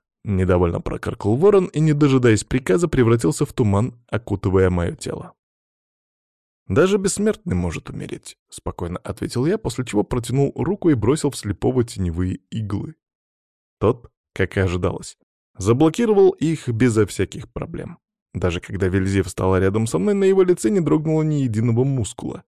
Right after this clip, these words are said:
Улыбка тоже исчезла с его лица. В одно мгновение его тело словно окутали теневые доспехи.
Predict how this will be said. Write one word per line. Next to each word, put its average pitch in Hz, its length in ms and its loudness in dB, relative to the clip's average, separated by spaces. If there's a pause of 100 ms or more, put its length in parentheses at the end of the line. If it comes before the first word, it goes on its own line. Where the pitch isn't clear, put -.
(840)
Улыбка 90 480 0
тоже - 360 -4
исчезла - 500 -8
с - 100 -12
его - 180 -8
лица. - 400 -14 (600)
В - 80 -2
одно 92 220 0
мгновение 104 540 2
его 92 220 -4
тело 95 300 0
словно 92 540 -2
окутали 101 540 -4
теневые 98 440 -2
доспехи. 92 720 -6